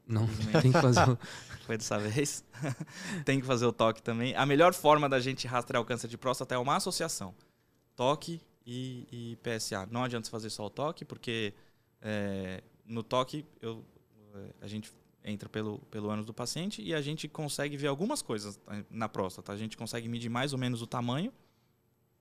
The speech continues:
Speaker 2: consegue ver se tem alguma irregularidade, consegue ver se tem algum nódulo, mas eu só vou tocar uma parte da próstata, a parte de trás da próstata. Tudo que tiver ali pra cima,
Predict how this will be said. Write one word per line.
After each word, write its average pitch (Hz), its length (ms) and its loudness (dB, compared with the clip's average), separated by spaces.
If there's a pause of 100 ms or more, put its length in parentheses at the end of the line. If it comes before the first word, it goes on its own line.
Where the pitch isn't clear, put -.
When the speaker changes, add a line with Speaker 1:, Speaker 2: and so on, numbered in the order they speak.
(340)
Speaker 2:
consegue 123 440 -2
ver 113 120 -2
se 120 120 -6
tem 120 180 -6
alguma 113 300 -2
irregularidade, 156 960 -2 (220)
consegue 120 380 -8
ver 113 100 -2
se 98 120 -8
tem 107 140 -4
algum 104 260 -2
nódulo, 156 460 -2 (300)
mas 170 220 0
eu 196 80 2
só 202 160 0
vou 147 140 2
tocar 151 300 -2
uma 180 140 -2
parte 170 420 4
da 208 100 0
próstata, 131 500 0
a 104 60 -4
parte - 340 -6
de 120 140 -12
trás 151 440 -2
da 165 80 -4
próstata. 123 520 -6 (240)
Tudo 156 180 -8
que - 80 -14
tiver 139 220 -4
ali 120 120 -4
pra 127 180 -4
cima, 165 460 -4